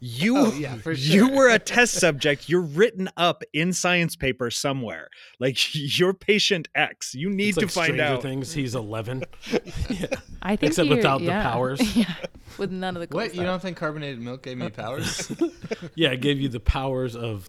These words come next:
Speaker 3: diarrhea. <laughs>
Speaker 4: Vomiting
Speaker 3: Yeah.
Speaker 4: profusely. That sounds gross. I'll just say it. That sounds
Speaker 3: That's
Speaker 4: not
Speaker 3: real
Speaker 4: good
Speaker 3: gross.
Speaker 4: at
Speaker 2: What?
Speaker 4: all.
Speaker 2: That's what I
Speaker 3: And
Speaker 2: wanted Travel Leader to pivot to.
Speaker 4: Oh, yes, carbonated milk.
Speaker 3: <laughs>
Speaker 4: We're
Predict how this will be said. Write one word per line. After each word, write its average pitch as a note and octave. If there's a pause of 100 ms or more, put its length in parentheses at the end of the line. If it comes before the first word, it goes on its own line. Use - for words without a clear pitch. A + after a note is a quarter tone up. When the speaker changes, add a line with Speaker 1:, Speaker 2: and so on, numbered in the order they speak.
Speaker 3:
diarrhea. A#2 (420)
<laughs> - (180)
Speaker 4:
Vomiting F#3
Speaker 3:
Yeah. G#3
Speaker 4:
profusely. - (680)
That C4
sounds C4+
gross. -
I'll D#3
just D#3
say -
it. -
That D#3+
sounds D#3+ (160)
Speaker 3:
That's A#3+
Speaker 4:
not A#2+
Speaker 3:
real C#3+
Speaker 4:
good -
Speaker 3:
gross. F#3
Speaker 4:
at -
Speaker 2:
What? -
Speaker 4:
all. E3+
Speaker 2:
That's G#3
what G3+
I G3+
Speaker 3:
And G3
Speaker 2:
wanted F#3
Travel E3+
Leader D#3+
to D3
pivot F3
to. G2
Speaker 4:
Oh, A#3+
yes, A3
carbonated G3+
milk. A#3+
Speaker 3:
<laughs> -
Speaker 4:
We're E3